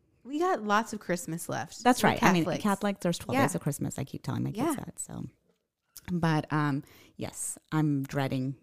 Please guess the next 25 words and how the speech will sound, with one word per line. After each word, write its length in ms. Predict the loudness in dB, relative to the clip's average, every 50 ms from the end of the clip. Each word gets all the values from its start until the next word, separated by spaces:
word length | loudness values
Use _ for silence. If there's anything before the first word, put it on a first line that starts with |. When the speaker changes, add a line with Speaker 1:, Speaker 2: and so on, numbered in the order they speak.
| -16 -12
Speaker 2:
going 360 | -8 -4 -4 -2 -2 -2 -4
to 380 | -4 -6 -6 -6 -6 -6 -8 -10 -12 _ -10
the 80 | -8
store 560 | -8 -8 -8 -10 -10 -10 -8 -8 -8 -8 -10 -10 _ _ _ _ -12 -12 -12 -10 -10
Speaker 1:
It's 140 | -4 -2
Speaker 2:
'cause 100 | 0 2
I 60 | 4 4
Speaker 1:
rough 80 | 4
Speaker 2:
know 80 | 4 2
Speaker 1:
out 120 | 2 0 0
Speaker 2:
it's, 100 | 0 0
Speaker 1:
there. 180 | 0 -2 -4 -6 -10 -14 -12 -12
Speaker 2:
<laughs> 240 | -12 -12 -6 2 6
Amazon's 420 | 6 8 8 8 6 4 4 4
not 120 | 4 2 2
even 120 | 2 0
an 80 | 0 -2
option 320 | -2 -4 -6 -6 -6 -6
at 80 | -6 -6
this 160 | -8 -12 -12
point, 300 | -10 -10 -10 -10 -10 -10
Speaker 1:
No, 100 | -6 -6 -6
Speaker 2:
so. 40 |
Speaker 1:
it's 140 | -6 -6 -8
not. 360 | -14 -16 -16 -8 -4 -4 0